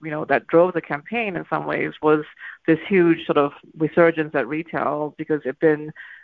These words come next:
um, declining for a while before that, for several years, to be honest.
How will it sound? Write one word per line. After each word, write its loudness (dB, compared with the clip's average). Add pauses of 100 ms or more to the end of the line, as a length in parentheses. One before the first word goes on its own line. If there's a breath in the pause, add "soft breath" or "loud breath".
(120)
um, 0
declining 0
for -2
a 0
while 4
before -4
that, 0
for -4
several 0
years, 0
to -16
be -2
honest. 0